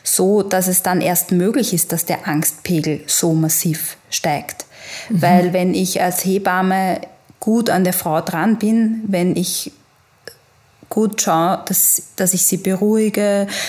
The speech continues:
Speaker 1: dass ich ihr Nervensystem wieder herunterreguliere, dann habe ich ja auch viel bessere Chancen, dass sich die Frau entspannt.
Speaker 2: Natürlich.
Speaker 1: Ähm, und Geburt hat auch ganz viel mit Muskulatur und mit Anspannung und Entspannung zu tun.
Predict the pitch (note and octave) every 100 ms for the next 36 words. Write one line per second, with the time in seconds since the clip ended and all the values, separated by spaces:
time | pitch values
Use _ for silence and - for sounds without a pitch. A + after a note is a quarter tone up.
0 | - - F#3 F#3+ F#3+ G3 F#3 D#3+ - G3
1 | G3 G3 - F#3 F#3 F#3+ F#3+ F#3+ F#3+ G3+
2 | G3 G3+ F#3 F3+ F#3+ F#3 F#3 F#3 F3+ F3+
3 | F3 F3+ F3+ - - - - - F3 F3+
4 | F#3 F#3+ F#3+ - D#3+ - - A3 G#3+ F3+
5 | F#3 - F3+ F3 - E3 F3 - E3+ E3+
6 | E3+ - - - E3+ D#3+ - - - A3+
7 | E3 - - _ - E3+ E3+ F#3 E3 -
8 | - F3+ F#3 F3 F3 F3+ - - _ _
9 | _ _ _ - - - F#3 - G3 A3+
10 | A3 F#3+ F#3 E3+ - E3 F#3 G3 - G3+
11 | G3+ F#3 F#3+ F#3 - F#3+ F#3 F3+ F3 G3
12 | G#3 E3+ F3+ F3+ - D#3+ D#3+ - F3 F3+
13 | F3+ F3 E3 F#3+ A#3 - - - - E3
14 | C#3+ D#3+ D#3+ D#3+ - E3 E3 E3 D#3+